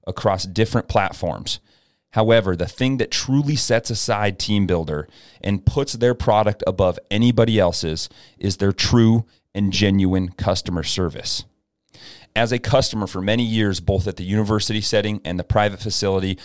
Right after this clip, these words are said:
I can tell you, Team Builder's customer service is absolutely second to none. Late night emails, programming issues, emergencies on my end are all resolved very, very quickly.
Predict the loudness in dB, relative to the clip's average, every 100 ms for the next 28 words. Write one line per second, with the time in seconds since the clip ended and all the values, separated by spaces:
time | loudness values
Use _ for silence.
0 | -18 -18 -4 -2 0 2 4 4 0 -4
1 | -8 _ _ _ _ 0 4 6 6 4
2 | 4 2 0 0 0 2 2 2 0 0
3 | 0 -2 -6 -2 -2 0 0 0 0 -2
4 | -2 -2 -4 -2 -2 -4 -8 _ _ _
5 | _ _ _ _ -16 0 2 4 2 2
6 | 0 0 2 2 4 2 2 -4 -10 _
7 | 2 2 4 4 4 2 2 0 0 0
8 | 0 -4 -10 _ 0 4 4 2 2 2
9 | 0 2 2 2 2 2 2 0 -2 -8
10 | -18 -2 0 0 _ 4 4 4 2 2
11 | 4 4 4 2 -4 -14 -12 -2 2 2
12 | 2 0 0 -2 0 -2 -2 -6 -12